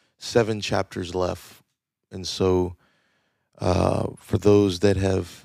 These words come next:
been listening the last, uh, few days or few months, um, we're almost there. We're almost there. We're more than halfway there. And there's something, uh, powerful about going through the scriptures verse by verse and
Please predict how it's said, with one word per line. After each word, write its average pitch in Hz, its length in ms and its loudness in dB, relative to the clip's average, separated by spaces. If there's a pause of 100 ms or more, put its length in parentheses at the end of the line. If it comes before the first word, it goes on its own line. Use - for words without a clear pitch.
been 92 320 -6
listening 98 540 -4
the 92 100 -2
last, 95 540 -2 (400)
uh, - 240 -6
few 104 380 -4
days 98 520 0
or 85 60 -10
few 101 300 -12
months, 95 560 -8 (720)
um, 90 640 -8 (340)
we're 107 180 0
almost 101 400 -2
there. 92 340 -2 (180)
We're 101 140 -6
almost 101 400 -2
there. 98 220 2
We're 92 100 2
more 95 220 -4
than 90 160 -6
halfway 90 480 -6
there. 87 400 -8 (960)
And 90 540 -2
there's 92 120 0
something, 117 520 -4 (120)
uh, 82 220 -8
powerful 98 520 0
about 90 280 -2
going 98 240 -2
through 90 140 -8
the 90 80 -4
scriptures 92 500 -6
verse 90 260 -6
by 90 200 -2
verse 90 400 -4
and 87 220 -10